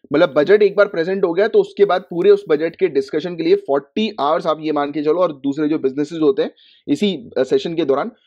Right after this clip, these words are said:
फ़ोर्टी आवर्स जो है वो निर्धारित किए जाते हैं कि आप फ़ोर्टी आवर्स के दौरान जो है वो,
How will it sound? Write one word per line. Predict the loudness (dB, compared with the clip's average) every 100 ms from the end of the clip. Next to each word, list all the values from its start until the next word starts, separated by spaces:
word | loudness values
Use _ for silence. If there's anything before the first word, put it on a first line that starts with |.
| _ 0
फ़ोर्टी | 0 2 2
आवर्स | 2 2
जो | 0
है | -2
वो |
निर्धारित | -2 -4 -2 -4 -4
किए | -2 -2
जाते | -2 -8
हैं | -12 -4
कि | -4
आप | 0
फ़ोर्टी | -2 -2 0
आवर्स | 0 0
के | -2
दौरान | 0 0 0
जो |
है | 0
वो, | 0 -2